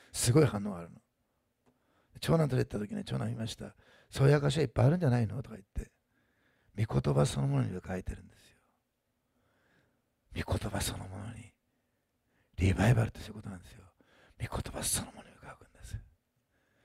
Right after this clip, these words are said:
言葉ってキリストでしょ？キリストご自身の書いてるんです。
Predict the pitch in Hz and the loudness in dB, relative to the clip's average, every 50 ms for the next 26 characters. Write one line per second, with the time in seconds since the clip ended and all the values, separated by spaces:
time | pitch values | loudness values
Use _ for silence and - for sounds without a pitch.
0 | _ _ _ _ _ - - - - - - - - - - - - - - - | _ _ _ _ _ -4 -4 -2 0 2 2 0 0 0 0 2 6 8 8 8
1 | - 123 220 196 - - 123 135 - _ _ _ _ _ _ _ _ _ _ _ | 6 4 -2 -6 -8 -10 -16 -16 -18 _ _ _ _ _ _ _ _ _ _ _
2 | _ _ _ _ _ _ _ _ _ _ _ _ _ - - - - 160 185 - | _ _ _ _ _ _ _ _ _ _ _ _ _ -4 2 6 8 10 10 8
3 | - - 208 - - 233 - - - - 190 190 180 160 139 - - - 233 - | 6 4 0 0 0 -2 0 0 0 2 2 2 0 -2 -2 0 0 0 -2 -2
4 | - - - - - - - - | -4 -12 -14 -14 -14 -14 -16 -16